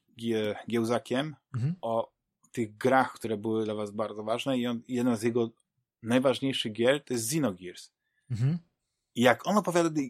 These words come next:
Speaker 1: o tych Xenogears, to się zastanawiam, czy ja na pewno grałem w tę samą grę, w to samo japońskie R P G, gdzie się chodzi jakimś, e, ludzikiem, wiesz,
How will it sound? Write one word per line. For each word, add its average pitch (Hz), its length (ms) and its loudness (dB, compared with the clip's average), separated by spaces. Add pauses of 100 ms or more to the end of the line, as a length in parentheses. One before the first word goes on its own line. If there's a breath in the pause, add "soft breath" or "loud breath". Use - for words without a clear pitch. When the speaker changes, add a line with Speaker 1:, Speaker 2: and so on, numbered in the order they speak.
(100)
Speaker 1:
o 127 100 -2
tych 135 160 0
Xenogears, 131 560 0
to 160 100 -6
się - 60 -6
zastanawiam, 160 260 -6
czy - 140 -2
ja 143 60 4
na 156 100 -2
pewno 156 260 -6
grałem 143 260 0
w - 40 -18
tę 131 120 -6
samą 131 300 0
grę, 107 220 0
w - 60 -14
to - 80 -10
samo 143 220 -2
japońskie 135 480 0
R 123 140 -2
P 113 100 -4
G, 117 220 2
gdzie 117 140 -6
się - 60 -12
chodzi 120 180 -2
jakimś, - 500 -4
e, 107 540 -4
ludzikiem, 117 580 0
wiesz, 110 320 -4